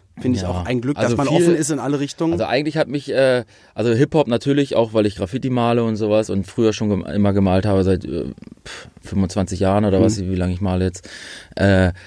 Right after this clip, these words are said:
Speaker 2: dieses Hip-Hop-Ding hat mich immer sehr geprägt, natürlich. Äh, natürlich so ein bisschen die Realness, aber die so ein bisschen über, über den Kamm scheren, weil es gibt ja so viele übercoole Leute, die
Speaker 1: Genau.
Speaker 2: so einen auf super real machen und die habe ich immer so ein bisschen auch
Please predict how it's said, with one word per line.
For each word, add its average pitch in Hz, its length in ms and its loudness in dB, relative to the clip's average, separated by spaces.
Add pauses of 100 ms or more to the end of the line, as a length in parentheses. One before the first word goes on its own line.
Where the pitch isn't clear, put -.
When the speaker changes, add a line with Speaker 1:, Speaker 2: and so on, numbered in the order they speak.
(680)
Speaker 2:
dieses 92 200 -6
Hip-Hop-Ding 131 440 2
hat 131 100 0
mich 117 160 -2
immer 120 240 2
sehr 120 160 2
geprägt, 131 480 -2
natürlich. 135 680 -4 (560)
Äh, 113 480 4 (580)
natürlich 131 760 0 (680)
so 107 120 -8
ein 117 60 -2
bisschen 139 260 -2
die 127 120 0
Realness, 151 540 2
aber 123 260 2
die 127 180 0
so 113 140 -8
ein 117 60 -2
bisschen 139 300 -2
über, 127 260 2 (920)
über 113 160 -4
den 110 120 -4
Kamm 127 320 -2
scheren, 139 340 -2
weil 120 140 2
es 104 100 -4
gibt 110 140 -6
ja 117 80 0
so 120 100 -4
viele 120 220 -2 (540)
übercoole 123 500 2
Leute, 104 460 4
die 110 120 -2
Speaker 1:
Genau. 101 180 0
Speaker 2:
so - 40 0
einen 110 180 -2
auf 104 160 -4
super 113 320 0
real 101 160 4
machen 98 240 2
und 104 120 0
die 120 280 4
habe 92 220 -2
ich 113 60 -8
immer 120 180 0
so 113 60 -2
ein 113 40 -2
bisschen 117 220 -4
auch 113 300 -4